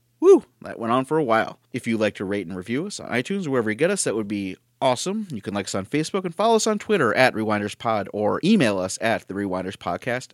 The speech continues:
at gmail dot com. Well, I'll probably keep on doing these every once in a while because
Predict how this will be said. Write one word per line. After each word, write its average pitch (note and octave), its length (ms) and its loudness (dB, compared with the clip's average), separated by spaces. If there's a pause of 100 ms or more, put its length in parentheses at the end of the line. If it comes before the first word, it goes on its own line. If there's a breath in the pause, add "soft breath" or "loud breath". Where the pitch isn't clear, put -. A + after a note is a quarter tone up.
at G#2 160 0
gmail A#2+ 440 -2
dot G#2+ 240 0
com. A#2+ 440 -2 (220)
Well, A2 220 4
I'll A#2 60 6
probably F#3 360 2
keep F#3 200 -4
on E3 200 2
doing F#3+ 180 0
these G3 220 0
every A#2+ 180 2
once A2+ 300 -2
in G#2+ 60 -6
a G#2+ 40 -6
while D3 300 0
because G2+ 880 -8